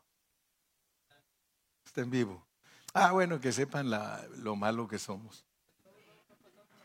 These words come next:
En la Biblia está todo lo bueno y todo lo malo que hacían, así que Dios no encubre nada. Pero yo les suplico, hermanos, les suplico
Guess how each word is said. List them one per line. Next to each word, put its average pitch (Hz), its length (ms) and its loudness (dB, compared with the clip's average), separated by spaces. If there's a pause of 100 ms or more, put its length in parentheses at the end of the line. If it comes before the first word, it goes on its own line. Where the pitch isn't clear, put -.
(460)
En 131 180 4
la 131 100 12
Biblia 160 320 10
está 143 320 6
todo 147 240 6
lo 131 160 4
bueno 135 300 4
y 123 60 0
todo 127 260 2
lo 117 160 0
malo 95 340 -6 (800)
que - 100 -2
hacían, 123 440 4
así 113 220 2
que 127 160 2
Dios 131 380 4
no 120 220 0
encubre 117 500 -2
nada. - 380 -10 (1600)
Pero 120 680 2
yo 143 200 4
les 196 200 2
suplico, 120 600 -2
hermanos, 98 760 -8
les 110 280 -2
suplico 123 720 -8